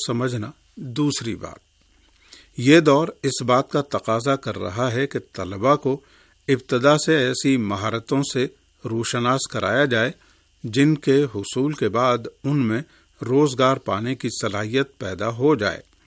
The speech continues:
یا ان میں خود روزگار کا جذبہ فروغ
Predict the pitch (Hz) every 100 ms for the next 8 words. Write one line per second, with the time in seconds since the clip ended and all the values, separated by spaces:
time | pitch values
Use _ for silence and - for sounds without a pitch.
0 | _ _ _ _ - - 131 131 - 160
1 | 156 131 160 _ _ _ _ _ - -
2 | 156 139 - - 123 117 104 123 143 143
3 | 98 92 101 107 139 143 - 139 143 107